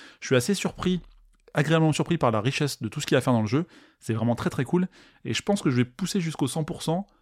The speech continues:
en enlevant une chose, euh, terminer tous les niveaux avec tous les persos, ce que je trouve un peu débile, mais sur tout le reste, c'est vraiment, euh, c'est vraiment cool. Si vous aimez un peu la plateforme, si vous aimez Mario comme moi, si vous êtes né dedans,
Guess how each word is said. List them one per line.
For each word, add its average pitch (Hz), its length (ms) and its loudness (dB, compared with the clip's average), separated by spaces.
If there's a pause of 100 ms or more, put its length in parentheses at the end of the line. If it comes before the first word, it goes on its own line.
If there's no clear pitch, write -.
(360)
en 156 200 4
enlevant 143 420 4
une 151 120 2
chose, 151 380 4
euh, 113 420 0
terminer 131 560 4 (180)
tous 180 120 0
les 160 40 4
niveaux 127 200 4
avec 139 120 2
tous - 80 -2
les 120 80 4
persos, 123 280 0
ce - 40 -10
que - 80 -4
je - 60 -6
trouve 135 160 -2
un 110 60 0
peu 143 120 -2
débile, 120 420 0 (320)
mais 120 80 0
sur 123 160 0
tout 170 100 2
le 143 60 6
reste, 156 140 4
c'est - 80 -2
vraiment, 123 360 4
euh, 110 160 0
c'est 123 120 0
vraiment 131 220 6
cool. 151 180 2
Si - 140 -6
vous 110 120 2
aimez 117 140 4
un 127 100 4
peu 127 100 -4
la 113 80 -2
plateforme, 127 320 0
si - 100 -8
vous 104 120 -2
aimez 110 100 2
Mario 110 240 2
comme 104 160 0
moi, 113 200 2
si - 160 -8
vous 107 60 -6
êtes - 100 -10
né 120 80 0
dedans, 113 280 -2